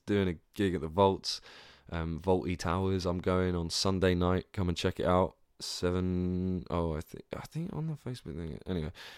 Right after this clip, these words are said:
um, yeah. Uh, Vaulty Towers, I think it's called. Vaults Comedy Night. Um, come and see it. I'm sure it'll be awesome. Tickets are selling out. Um,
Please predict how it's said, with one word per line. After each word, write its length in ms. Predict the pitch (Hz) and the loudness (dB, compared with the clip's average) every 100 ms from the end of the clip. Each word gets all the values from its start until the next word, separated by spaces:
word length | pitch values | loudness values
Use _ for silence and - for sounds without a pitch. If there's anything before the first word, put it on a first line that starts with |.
| - - | -12 -2
um, 420 | 87 85 85 82 - | 0 0 -2 -4 0
yeah. 220 | 101 76 - - _ _ _ _ _ _ _ | 0 0 -6 -20 _ _ _ _ _ _ _
Uh, 460 | 95 85 82 78 78 - _ _ _ _ _ - | -4 -2 0 -2 -4 -8 _ _ _ _ _ -12
Vaulty 500 | 90 101 101 - 98 | 0 2 2 0 -2
Towers, 460 | - 95 87 78 58 | 0 0 2 0 -4
I 80 | 85 | -6
think 220 | 76 73 | -8 -10
it's 100 | - | -10
called. 360 | - 69 78 - _ _ _ _ _ _ _ _ - | -8 -6 -8 -14 _ _ _ _ _ _ _ _ -10
Vaults 640 | 92 95 82 - - - - | 0 0 0 -4 -8 -10 -8
Comedy 340 | - 92 85 82 | -2 0 0 -2
Night. 300 | 76 65 - _ _ _ _ _ - | -2 -4 -8 _ _ _ _ _ -6
Um, 420 | 95 82 80 73 - _ _ _ _ _ - | -4 -2 -2 -6 -10 _ _ _ _ _ -4
come 160 | 107 | 0
and 100 | 90 | 0
see 200 | - 87 | 0 0
it. 160 | 80 - _ _ _ - | -2 -4 _ _ _ -6
I'm 100 | 85 | -4
sure 300 | - - 85 | -2 0 0
it'll 80 | 78 | 0
be 80 | 85 | 0
awesome. 420 | 80 - 80 76 _ _ - | 0 -2 -6 -6 _ _ -8
Tickets 380 | 98 - - - | -6 -4 -6 -6
are 40 | |
selling 460 | - 87 80 80 - _ - | -2 0 0 -2 -8 _ 2
out. 380 | 110 120 - - - - - - - - - - | 4 4 -2 -14 -12 -18 -16 -16 -18 -20 -16 -2
Um, 560 | 98 90 87 87 87 | 2 2 2 0 -2